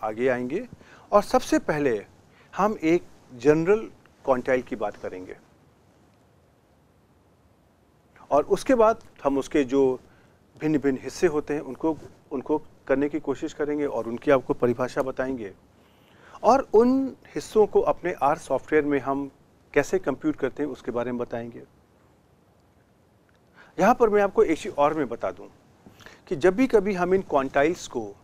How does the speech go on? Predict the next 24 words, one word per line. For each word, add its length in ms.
किसी 220
सॉफ्टवेयर 580
में 160
हम 180
कंप्यूट 420
करने 260
की 100
कोशिश 400
करते 320
हैं, 240
तो 100
usually 500
सॉफ्टवेयर्स 800
में 180
हमारा 420
कोई 380
एल्गोरिथम 560
होता 300
है 180
और 180
उस 240
एल्गोरिथम 640
के 180
through 260